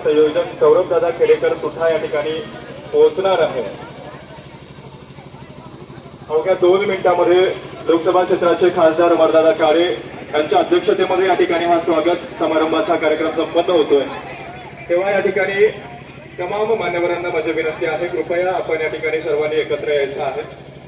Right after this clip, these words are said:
स्वागत समारंभानंतर अवघ्या काही क्षणामध्ये या ठिकाणी प्रबोधन सभेला सुरुवात होणार आहे. महाराष्ट्र जोडण्यासाठी निघालेली ही रथयात्रा जिथे सर्व जाती संप्रदायाच्या, समुदायाच्या माणसांना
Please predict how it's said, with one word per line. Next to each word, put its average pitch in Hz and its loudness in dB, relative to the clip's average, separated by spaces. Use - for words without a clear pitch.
स्वागत 185 -6
समारंभानंतर 175 -2
अवघ्या 180 0
काही 175 0
क्षणामध्ये 170 0
या 165 -2
ठिकाणी 175 0
प्रबोधन 170 2
सभेला 160 2
सुरुवात 151 2
होणार 151 4
आहे. 143 -2
महाराष्ट्र 208 2
जोडण्यासाठी 190 0
निघालेली 175 -2
ही 180 0
रथयात्रा 170 -4
जिथे 226 -2
सर्व 202 0
जाती 196 0
संप्रदायाच्या, 190 0
समुदायाच्या 190 -2
माणसांना 190 -4